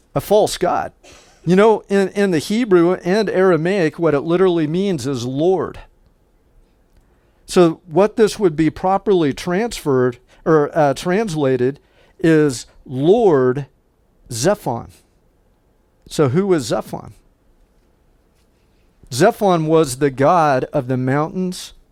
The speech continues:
and the sea. Folks, I want you to know this, that even though Israel were free, they were not yet delivered.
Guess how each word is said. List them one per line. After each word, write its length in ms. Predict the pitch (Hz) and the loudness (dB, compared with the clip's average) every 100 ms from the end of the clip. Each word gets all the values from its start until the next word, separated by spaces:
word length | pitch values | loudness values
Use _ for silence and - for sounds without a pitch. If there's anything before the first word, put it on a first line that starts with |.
| - | -8
and 160 | 139 | -6
the 80 | 127 | -6
sea. 340 | - 160 120 - _ _ _ _ _ _ _ _ _ _ _ _ _ - | -8 -8 -10 -12 _ _ _ _ _ _ _ _ _ _ _ _ _ 0
Folks, 260 | 190 170 - | 2 2 -2
I 140 | 156 214 | -2 0
want 260 | 233 226 | 0 2
you 100 | 190 | 2
to 120 | 185 | 2
know 240 | 160 165 165 | 2 2 2
this, 360 | 151 123 - - | 0 -2 -2 0
that 220 | 139 - - - | 0 -2 -10 -10
even 420 | 185 202 214 247 214 | -4 -2 0 0 2
though 240 | 170 156 | 2 2
Israel 600 | 175 185 - 226 208 202 196 | 0 0 -2 0 2 2 2
were 220 | 170 147 | 0 -2
free, 640 | - - 220 233 165 135 123 - - | -4 -6 -2 0 0 -2 -4 -14 0
they 140 | 156 | 0
were 200 | 151 147 | 2 0
not 460 | 143 143 156 185 - | -2 0 0 -2 -4
yet 500 | 135 151 147 - 110 | -2 2 2 0 -4
delivered. 680 | 151 135 151 156 120 73 | -2 0 2 0 -2 -10